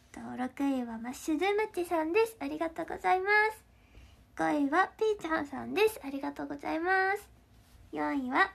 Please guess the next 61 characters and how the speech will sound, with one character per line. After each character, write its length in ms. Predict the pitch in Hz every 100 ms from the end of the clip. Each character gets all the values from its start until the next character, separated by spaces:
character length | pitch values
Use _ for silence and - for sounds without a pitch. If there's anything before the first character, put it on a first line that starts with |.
| - _ - - _ _ _ _ _
と、 100 | 226
ジ 160 | 226 339
ェ 140 | 440
ン 40 | 415
さ 200 | 311 247
ん 100 | 302
で 140 | 415
す。 80 | -
あ 100 | 269
り 100 | 269
が 140 | 285 285
と 120 | 277
う 40 |
ご 100 | 285
ざ 140 | 285 285
い 80 |
ま 320 | 311 349 359 392
す。 120 | - _ _ -
三 400 | 330 311 302 277
位 40 |
は、 220 | 294 381 - _ _ _ _ _ _ - -
ア 100 | 277
ジ 120 | 349
ダ 60 | 427
ッ 180 | 440 -
ち 60 |
ゃ 80 | 311
ん 100 | 302
さ 100 | 294
ん 140 | 240 269
で 120 | 440
す。 120 | - 262
あ 80 |
り 100 | 269
が 140 | 277 277
と 120 | 285
う 60 | 277
ご 100 | 269
ざ 140 | 277
い 80 | 277
ま 240 | 311 381
す。 200 | 415 - _ _ -
二 200 | 330 330
位 20 |
は、 220 | 302 403 403 - - _
ゆ 140 | 359 392
う 60 |
ま 160 | 302 247
さ 120 | -
ん 120 | -
で 120 | 302 427
す。 100 | -
あ 80 | 254
り 120 | 269
が 100 | 277
と 140 | 285 294
う 60 |
ご 100 | 285
ざ 160 | 277 294
い 60 |
ま 120 | 302